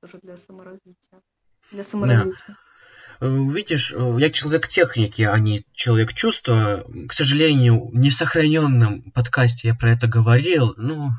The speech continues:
Speaker 2: раз так получилось, тебе это скажу ещё раз. Э, как ты относишься к стихам,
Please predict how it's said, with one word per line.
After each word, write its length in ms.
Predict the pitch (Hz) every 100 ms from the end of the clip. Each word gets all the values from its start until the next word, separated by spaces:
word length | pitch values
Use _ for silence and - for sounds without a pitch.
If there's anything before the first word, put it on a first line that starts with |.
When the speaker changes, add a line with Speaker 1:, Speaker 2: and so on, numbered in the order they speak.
| -
Speaker 2:
раз 220 | - 120 -
так 220 | 120 120
получилось, 440 | 113 117 170 127
тебе 200 | 120 120
это 280 | 117 120 113
скажу 320 | 113 113 113
ещё 300 | 113 - 127 110
раз. 200 | 95 - - - - - - _ _ _ -
Э, 40 | 117 117 113 113 110 107 - _ _ _
как 160 | - -
ты 80 | 202
относишься 480 | - 160 151 - 123
к 60 |
стихам, 580 | - - 120 107 85 85